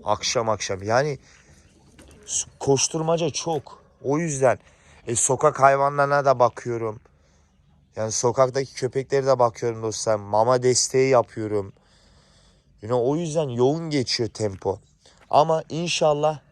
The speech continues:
e, bu yaza düzenimiz tam tam oturmuş olacak. Güzelleştireceğiz.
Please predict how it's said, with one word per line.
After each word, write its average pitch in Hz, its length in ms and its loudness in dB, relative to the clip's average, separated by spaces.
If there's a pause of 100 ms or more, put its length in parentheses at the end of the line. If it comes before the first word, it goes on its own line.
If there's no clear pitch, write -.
(120)
e, 110 220 -4
bu 143 100 -2
yaza 156 440 4 (1000)
düzenimiz 156 580 -2
tam 170 260 -2
tam 151 220 -2
oturmuş 147 540 -4
olacak. 120 420 0 (100)
Güzelleştireceğiz. 120 1080 -2